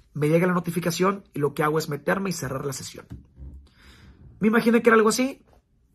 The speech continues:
era más grande mi sueño, me quedé dormido. Y hoy por la mañana, cuando me despierto, lo primero que hago es meterme a mi Instagram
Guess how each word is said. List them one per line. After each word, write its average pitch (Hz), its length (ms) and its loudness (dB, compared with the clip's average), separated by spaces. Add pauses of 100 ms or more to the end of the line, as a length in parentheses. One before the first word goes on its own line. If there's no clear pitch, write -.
era 175 160 4
más 165 220 0
grande 156 220 -4
mi 160 60 -6
sueño, 185 300 -2
me 147 160 -6
quedé 139 140 -6
dormido. 214 480 0 (1160)
Y - 20 2
hoy 190 60 6
por 208 180 4
la 214 60 8
mañana, 202 460 0
cuando 139 200 -6
me 135 120 -6
despierto, 147 680 -6 (640)
lo 143 100 -8
primero 165 300 0
que 175 80 0
hago 160 120 0
es 165 80 -4
meterme 151 380 -6
a 156 40 -4
mi 185 180 2
Instagram 160 580 -4